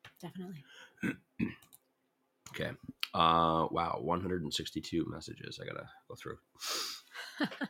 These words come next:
Speaker 2: Um, Roxanne had a question.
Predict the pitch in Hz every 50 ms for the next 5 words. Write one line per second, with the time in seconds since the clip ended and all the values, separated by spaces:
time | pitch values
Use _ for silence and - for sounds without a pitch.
0 | - - - - - _ _ _ _ _ - - _ - 98 95 87 87 87 85
1 | - 85 87 90 90 - - 104 101 92 80 73 71 - - 80 - - - 113
2 | 120 113